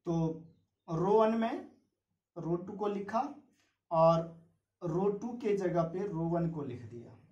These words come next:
चलो बच्चों आप सॉल्व करें, तो अब फ़ोर टू जा कितना हो गया बच्चों? एट माइनस थ्री थ्री जा नाइन। देखो बच्चों क्या changes आया, value minus one आ गया।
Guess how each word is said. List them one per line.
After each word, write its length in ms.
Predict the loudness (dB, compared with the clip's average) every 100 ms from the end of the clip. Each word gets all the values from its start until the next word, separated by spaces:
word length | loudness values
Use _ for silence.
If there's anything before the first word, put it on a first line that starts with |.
| _ _ _ _ _ _ -8
चलो 160 | -4
बच्चों 260 | -2 0 -2
आप 60 |
सॉल्व 300 | 2 2 2
करें, 220 | 0 -4 -8 -16 -20 _ _ _ -2
तो 40 |
अब 160 | 0 0
फ़ोर 280 | 0 0 0
टू 100 | -2
जा 100 | -4
कितना 280 | -4 -4 -2
हो 100 | -2
गया 120 | -4
बच्चों? 320 | -8 -10 -10 -12 -2
एट 340 | 2 4 2 -2
माइनस 520 | -2 0 0 -2 -8 -12
थ्री 160 | -14 -10
थ्री 180 | -8 -4
जा 160 | -2 -2
नाइन। 420 | -2 -4 -6 -10 -18 -16 -6
देखो 240 | -4 -2
बच्चों 260 | -6 -8 -10
क्या 220 | -4 -4
changes 400 | -4 -6 -6 -2
आया, 280 | 0 0 -4 -12 _ _ _ _ _ _ -2
value 340 | 4 4 4
minus 360 | 0 0 -2 -4
one 180 | -6 -4
आ 100 | -4
गया। 240 | -4 -8